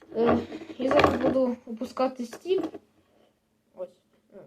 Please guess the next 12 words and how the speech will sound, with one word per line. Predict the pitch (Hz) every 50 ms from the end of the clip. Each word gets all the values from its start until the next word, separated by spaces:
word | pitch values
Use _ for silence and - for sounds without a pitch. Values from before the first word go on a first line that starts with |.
| - -
я | - 175 185
його | 180 180
погано | 180 202 202 196 180 185
закріпив, | 196 196 196 - 202 202 - 226 214
зараз | 208 175 175 180 180
знову. | - 156 - - - _ - - - - - - - - - - - - - - -
Е, | 214 226
зараз | 226 254 262 269 269
буду | 247 262 254 254
опускати | 262 262 247 262 254 - - 269 277 277 262 262
стік, | - - - 320 359 370 370 - _ _ _ _ _ _ _
але, | - - 202 220 233 254 277 294 294 294